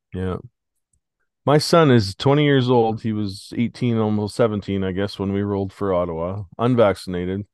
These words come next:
And I don't know if many people know this or not, but I had the Omicron virus when we were rolling across Canada in the truck. I was sick as can be, tired, fully vaccinated. Tamara was in the passenger seat, unvaccinated. Jonathan was in the bunk. Zippy was there, the little dog.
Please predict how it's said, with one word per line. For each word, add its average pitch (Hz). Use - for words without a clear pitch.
And 107
I 107
don't 110
know 104
if 90
many 104
people 101
know 95
this 98
or 95
not, 95
but 98
I 101
had 104
the 101
Omicron 98
virus 90
when 92
we 92
were 95
rolling 95
across 92
Canada 95
in 95
the 92
truck. 104
I 82
was 82
sick -
as 101
can 98
be, 98
tired, 123
fully 135
vaccinated. 101
Tamara 123
was 120
in 117
the 110
passenger 107
seat, 110
unvaccinated. 101
Jonathan 113
was 104
in 110
the 104
bunk. 104
Zippy 120
was 113
there, 110
the 104
little 104
dog. 98